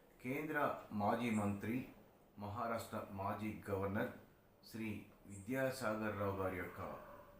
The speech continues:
ఆత్మకథకు సంబంధించి, జీవిత చరిత్రకు సంబంధించి పుస్తకం విడుదలైంది. శుభాకాంక్షలు గౌరవనీయులు విద్యాసాగర్ రావు గారికి హృదయపూర్వకంగా తెలుగు రాష్ట్రాల ప్రజల తరఫున, భారత ప్రజల తరఫున, ముఖ్యంగా మహారాష్ట్ర వారి తరఫున.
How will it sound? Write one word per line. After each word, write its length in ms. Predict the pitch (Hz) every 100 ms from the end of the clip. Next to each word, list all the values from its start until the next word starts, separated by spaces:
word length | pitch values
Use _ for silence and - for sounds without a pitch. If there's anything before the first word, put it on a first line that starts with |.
| - -
ఆత్మకథకు 760 | 107 117 131 - 110 107 92
సంబంధించి, 720 | - 92 98 101 104 98 104
జీవిత 500 | 98 107 110 110 -
చరిత్రకు 440 | 107 107 113 107 -
సంబంధించి 720 | 95 101 101 95 - 143 - - - _ _ _ _ - - 113
పుస్తకం 360 | 110 131 135
విడుదలైంది. 560 | 110 107 107 95 87 - - - - - - - - - - - - -
శుభాకాంక్షలు 680 | 117 131 113 110 110 85
గౌరవనీయులు 480 | 87 101 110 110 101
విద్యాసాగర్ 540 | 95 107 110 113 104 98
రావు 100 | 95
గారికి 340 | 95 101 123
హృదయపూర్వకంగా 800 | 95 101 117 110 110 110 107 107
తెలుగు 360 | 107 104 107 110
రాష్ట్రాల 420 | 107 107 - 104
ప్రజల 340 | 104 98 104 101
తరఫున, 560 | 101 98 98 101 - - - - - - - _ _ - 92
భారత 480 | 98 113 117 110
ప్రజల 240 | 101 107 107
తరఫున, 320 | 101 98 101
ముఖ్యంగా 480 | 101 101 113 110 110
మహారాష్ట్ర 640 | 95 92 104 107 107 104
వారి 220 | 101 98
తరఫున. 480 | 98 95 101 104